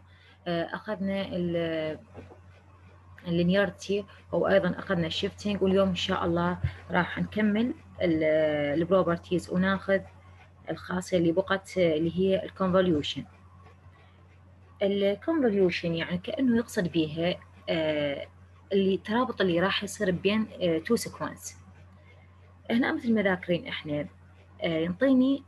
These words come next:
تو سيكونس بالتايم دومين هنا، طلب مثلًا الكونفوليوشن الهم. فعندي ال X of N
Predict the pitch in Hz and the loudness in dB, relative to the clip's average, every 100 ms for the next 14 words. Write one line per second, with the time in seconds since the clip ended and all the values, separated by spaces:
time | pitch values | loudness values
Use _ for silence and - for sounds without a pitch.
0 | - 262 233 196 175 180 - 170 170 208 | -6 -4 -2 -4 -2 -2 -2 -6 -6 -4
1 | 220 175 160 151 147 156 165 226 - 254 | -2 0 -2 -2 -8 -6 -4 -4 -4 -4
2 | 240 220 226 226 226 233 - 170 - 196 | -2 -2 -2 -2 0 -2 -2 -10 -6 -2
3 | 185 180 165 - 165 151 139 139 - - | 2 4 2 -2 -10 -12 -12 -16 -18 -20
4 | - - - - - 208 226 240 - 330 | -20 -20 -20 -20 -6 -2 2 0 0 -4
5 | 320 - - - 202 190 180 165 | -6 -8 -12 -2 -2 -2 -4 -2